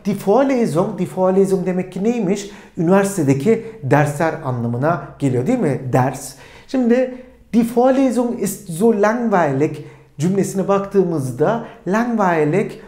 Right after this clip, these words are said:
o kadar sıkıcı ki değil mi? "So langweilig", e, diyor cümlemiz. Şimdi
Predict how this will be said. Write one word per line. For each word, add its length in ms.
o 120
kadar 240
sıkıcı 560
ki 180
değil 120
mi? 100
"So 460
langweilig", 640
e, 400
diyor 360
cümlemiz. 540
Şimdi 500